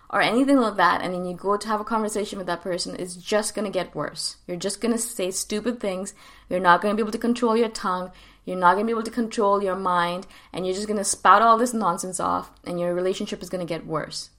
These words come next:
And I know, because I've been in that situation where I had a fight with my mother or my, my significant other, and I, instead of taking care of myself and stepping back,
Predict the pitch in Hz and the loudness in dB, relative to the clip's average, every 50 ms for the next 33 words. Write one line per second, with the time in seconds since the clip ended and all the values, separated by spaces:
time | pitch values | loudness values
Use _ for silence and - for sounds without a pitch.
0 | _ - - 160 170 170 190 240 269 277 285 277 254 226 226 226 220 190 185 190 | _ -10 -6 -2 0 2 4 8 10 12 12 12 10 6 2 0 0 -2 0 0
1 | 185 190 190 196 202 202 196 202 175 165 - 190 185 - 202 175 160 190 190 - | 0 0 -2 -4 -4 -4 -2 -2 -4 -4 -4 -8 -8 -6 -4 -4 -4 -4 -6 -8
2 | 180 180 180 - - - - - - - - - - 170 170 165 185 202 202 196 | -10 -10 -10 -14 -18 -20 -20 -20 -20 -20 -16 -4 0 2 4 4 6 6 6 4
3 | 202 214 - - 208 208 208 220 214 240 240 240 220 226 240 220 196 175 175 180 | 4 4 4 4 4 4 4 2 2 4 6 6 6 4 4 4 4 4 4 2
4 | 185 180 - 165 165 175 175 170 165 170 165 - - - 180 - - 185 196 208 | 2 2 0 -2 -4 -4 -2 -2 -2 -2 -4 -4 -6 -6 -4 -4 -4 -4 -4 -6
5 | 202 - 214 240 247 - - 190 190 175 170 170 170 170 - - - - - _ | -6 -4 0 0 0 2 2 2 4 4 2 0 -2 -4 -10 -18 -20 -20 -20 _
6 | _ _ _ _ _ - _ - - _ - - _ - 170 170 180 180 175 175 | _ _ _ _ _ -20 _ -18 -18 _ -20 -10 _ -2 0 0 0 0 -2 -4
7 | 175 - - - - - - - 190 185 175 - - 220 - 220 214 214 240 208 | -6 -12 -20 -20 -20 -2 2 4 6 6 4 2 0 0 2 2 2 2 2 0
8 | 202 202 - - 269 269 311 330 302 262 240 240 226 196 202 196 196 - - - | 0 -2 -2 2 6 8 8 10 10 8 6 6 4 2 2 0 -2 -2 -2 -2
9 | 196 - 214 214 202 180 175 175 180 - - - - | -2 0 0 -2 0 2 4 4 6 4 4 2 -6